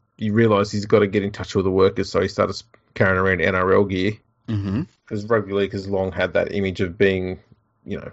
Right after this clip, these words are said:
Speaker 1: for the working class person.
Speaker 2: Yeah.
Speaker 1: Whether that's still true today is another discussion.
Speaker 2: Mm-hmm.
Speaker 1: But, um, he made that switch. So how's about we put him on the spot and say,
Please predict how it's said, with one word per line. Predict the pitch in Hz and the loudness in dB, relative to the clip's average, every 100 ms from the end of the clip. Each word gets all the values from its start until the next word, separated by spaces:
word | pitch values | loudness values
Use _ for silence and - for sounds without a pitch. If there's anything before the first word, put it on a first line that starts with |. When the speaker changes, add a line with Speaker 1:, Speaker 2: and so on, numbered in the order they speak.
| - | -20
Speaker 1:
for | - 104 | 0 2
the | 101 | 4
working | 90 92 101 | 2 0 -2
class | 98 - - | -6 -6 -8
person. | - 98 82 - - - - _ | 2 2 2 -4 -10 -14 -20 _
Speaker 2:
Yeah. | 131 95 - - _ _ | -6 -6 -6 -14 _ _
Speaker 1:
Whether | 107 104 90 | 4 4 2
that's | 90 - | -6 -6
still | - 87 | -6 -6
true | - 92 87 | -4 -4 0
today | 87 90 | 0 0
is | 87 - _ _ _ - | -4 -10 _ _ _ -6
another | 101 95 87 | -2 0 -2
discussion. | 90 - - 82 - - - - _ _ | -4 -2 -2 -2 -6 -10 -14 -20 _ _
Speaker 2:
Mm-hmm. | 104 95 107 | -6 -4 4
Speaker 1:
But, | 110 107 127 | 4 6 4
um, | 110 104 101 - _ _ _ _ - | 6 4 0 -8 _ _ _ _ 0
he | 131 | 4
made | 127 151 | 6 6
that | 110 | 4
switch. | - - 98 - - _ _ _ | 0 -4 -4 -4 -10 _ _ _
So | - | -8
how's | 98 160 | 0 2
about | 147 92 | 4 2
we | |
put | 98 135 | 4 4
him | 107 | 4
on | 90 | 2
the | |
spot | - - 90 - _ _ _ _ _ _ _ _ _ _ _ _ _ - | -6 -4 -4 -4 _ _ _ _ _ _ _ _ _ _ _ _ _ -16
and | |
say, | 110 92 87 | -4 -4 -4